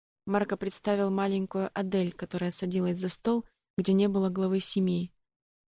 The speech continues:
Она ложилась спать и не слышала от отца спокойной ночи. Он не пугал ее страшилками, как это делал его отец. Ее никто не провожал в школу.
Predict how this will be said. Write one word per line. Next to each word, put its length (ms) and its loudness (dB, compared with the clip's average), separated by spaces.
Она 200 4
ложилась 400 2
спать 380 -2
и 20 -2
не 140 -2
слышала 480 -2
от 100 -10
отца 240 -2
спокойной 500 0
ночи. 520 -2
Он 180 4
не 80 4
пугал 460 0
ее 120 0
страшилками, 800 -2
как 300 -6
это 120 -2
делал 260 0
его 280 0
отец. 500 -4
Ее 260 4
никто 260 2
не 140 0
провожал 420 -4
в 60 -8
школу. 480 -4